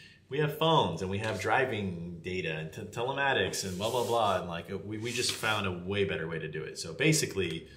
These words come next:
our technology takes anybody with a sub seven hundred credit score, but a really clean driving record.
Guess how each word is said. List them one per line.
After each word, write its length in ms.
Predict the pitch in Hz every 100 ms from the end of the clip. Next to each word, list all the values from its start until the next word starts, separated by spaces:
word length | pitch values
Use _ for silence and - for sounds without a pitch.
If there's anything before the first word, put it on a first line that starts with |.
| - - - - -
our 80 |
technology 580 | 104 117 117 110 107 104 101
takes 240 | 110 101
anybody 360 | 101 95 95 95
with 160 | 90
a 60 | 82
sub 320 | - 120 120
seven 220 | - 113
hundred 200 | 113 110
credit 200 | 104 92
score, 300 | - 98 90
but 380 | 82 117 110 95
a 60 | 92
really 300 | 95 107 95
clean 260 | - 95
driving 320 | 90 95 82
record. 460 | 80 78 - 76 -